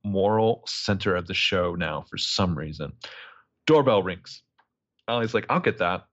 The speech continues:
We hear her walk off, open the door, um, and who should step in, of course, from the entryways, but a stern Claire Hotchkiss. Allie follow-, Allie follows, very wary, and Claire's like, "Taylor, what happened? What are you doing?"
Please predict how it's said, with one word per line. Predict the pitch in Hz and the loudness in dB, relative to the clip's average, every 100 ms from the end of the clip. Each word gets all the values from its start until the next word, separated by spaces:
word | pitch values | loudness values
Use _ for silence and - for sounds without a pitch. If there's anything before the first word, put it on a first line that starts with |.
| - | -6
We | 123 | 2
hear | 165 143 | 4 4
her | |
walk | 120 107 107 107 | 4 2 2 0
off, | 101 101 - - | 0 0 -4 -6
open | 101 110 | -6 -6
the | 101 | -6
door, | - 90 92 92 92 92 - | -2 0 2 2 0 -2 -4
um, | 95 92 95 | -2 0 2
and | 104 | 4
who | 151 | 4
should | - | 4
step | 127 107 | 0 0
in, | 104 | -2
of | 98 - | -2 -2
course, | 104 95 - | 0 0 -2
from | 95 | -6
the | |
entryways, | 90 98 92 | -4 -2 -2
but | 98 | -4
a | 87 | -6
stern | - - 107 101 101 92 90 | -8 -2 2 4 2 0 -4
Claire | - 90 | -2 0
Hotchkiss. | 90 90 - 82 - - - - - - _ | 0 -2 -6 -8 -8 -18 -20 -20 -20 -20 _
Allie | 117 120 | 2 2
follow-, | 117 113 104 101 101 _ | 2 2 2 0 -4 _
Allie | 117 117 | 0 0
follows, | 110 113 101 98 | 0 2 2 0
very | - 110 104 | -2 -2 0
wary, | 98 92 95 92 _ | -2 -2 -4 -10 _
and | 113 | -6
Claire's | 120 123 120 | 0 0 2
like, | 101 - | -2 -4
"Taylor, | - 220 147 87 - - - | -2 2 2 -2 -10 -20 -6
what | 156 | -4
happened? | - - 226 101 - - | -2 -2 0 -2 -4 -4
What | 151 175 | 0 2
are | |
you | 180 156 | 4 2
doing?" | 139 185 196 90 | 2 2 2 -2